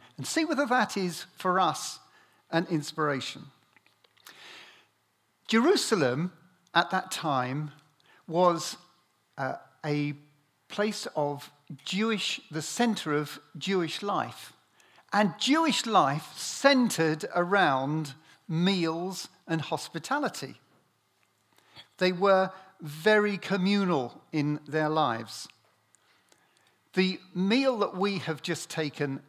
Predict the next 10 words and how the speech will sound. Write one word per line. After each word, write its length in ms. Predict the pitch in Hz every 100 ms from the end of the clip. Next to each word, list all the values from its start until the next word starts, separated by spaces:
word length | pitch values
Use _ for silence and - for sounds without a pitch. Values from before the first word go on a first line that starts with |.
| _ -
very 560 | 151 202 190 175 165 - _ _ _ _ -
symbolically 1000 | - - 165 151 202 180 139 - 143 127
today, 600 | - 143 139 127 131 139 - _ _ -
it 240 | 427 180
was 180 | 165 139
a 100 | 151
small 540 | - - 185 208 165
amount 300 | 139 131 131
of 180 | 120 117
bread, 320 | 135 123 120